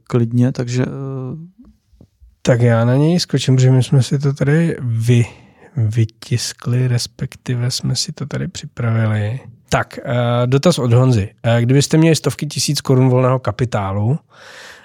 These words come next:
Speaker 2: a, a chtěli investovat do nemovitosti, jaký typ nemovitosti byste zvolili? Byla by to nemovitost, eh, jako fyzické aktivum, nebo by to bylo finanční aktivum na nemovitosti navázané?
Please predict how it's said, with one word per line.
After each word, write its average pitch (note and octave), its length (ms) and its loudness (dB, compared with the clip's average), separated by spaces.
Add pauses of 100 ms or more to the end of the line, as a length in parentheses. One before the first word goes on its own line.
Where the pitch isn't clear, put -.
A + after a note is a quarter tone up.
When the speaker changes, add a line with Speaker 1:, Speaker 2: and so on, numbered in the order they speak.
(140)
Speaker 2:
a, B2 200 2
a C3 400 2
chtěli C3+ 280 0
investovat C3+ 560 2
do B2+ 240 4
nemovitosti, B2 920 2 (200)
jaký C#3 280 0
typ C#3+ 200 0
nemovitosti C3+ 720 2
byste B2+ 300 -2
zvolili? A2 480 2 (440)
Byla C3+ 180 4
by D3 120 2
to D3 120 2
nemovitost, C#3+ 1000 2 (180)
eh, C3 40 -2 (440)
jako A#2+ 380 -4
fyzické B2+ 800 2
aktivum, D3 580 0
nebo C#3 180 4
by C3 140 2
to B2+ 100 -2
bylo A#2+ 180 4
finanční B2 560 0
aktivum B2 540 0
na A#2+ 120 6
nemovitosti B2 680 2
navázané? C3+ 720 4